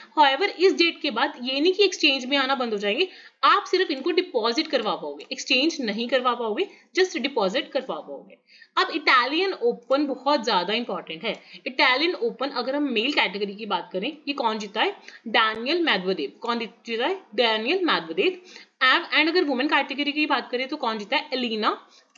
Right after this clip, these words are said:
Rubianka, ठीक है, Elena Rubianka women category में। And मेल category में कौन जीता है? डैनियल मेदवेदेव।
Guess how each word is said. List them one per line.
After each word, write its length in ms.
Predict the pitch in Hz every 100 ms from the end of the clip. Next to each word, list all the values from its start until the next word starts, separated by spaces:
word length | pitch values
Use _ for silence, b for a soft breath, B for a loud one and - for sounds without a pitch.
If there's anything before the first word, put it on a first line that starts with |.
| -
Rubianka, 800 | 254 269 262 196 185 - _ _
ठीक 140 | - 381
है, 100 | 453
Elena 340 | 254 254 254 330
Rubianka 480 | 269 254 220 208
women 360 | 285 240 208 202
category 380 | 247 247 262 277
में। 180 | 302 294
And 120 | 294
मेल 240 | 285 294
category 360 | 285 247 220 240
में 120 | 247
कौन 140 | 247
जीता 180 | 226 220
है? 60 | 349
डैनियल 420 | 349 180 175 277
मेदवेदेव। 420 | 277 180 165 117